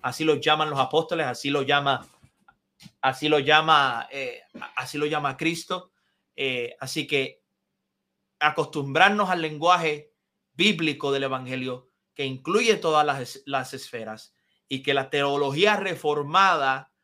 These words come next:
es un sistema de vida que toca todos los orbes de la vida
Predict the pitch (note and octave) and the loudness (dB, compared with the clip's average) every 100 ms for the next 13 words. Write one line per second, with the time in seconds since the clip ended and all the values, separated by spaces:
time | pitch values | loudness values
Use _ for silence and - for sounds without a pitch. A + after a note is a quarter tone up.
0 | _ _ - D#3 D3 - E3+ G3+ G3+ G3 | _ _ -6 -4 -4 -6 -8 -8 -8 -12
1 | - - - F3+ F3 F#3 F3+ F3+ F#3+ F3 | -12 -12 -8 -4 0 0 0 0 0 0
2 | D3+ - - B3+ B3+ D#3+ - - E3 D#3+ | -2 -4 2 2 4 0 0 -2 2 2
3 | D#3 D3 D3 C3+ C#3 - C3+ B2+ C3+ C3 | 2 -4 -6 -6 -8 -6 -4 -4 -4 -8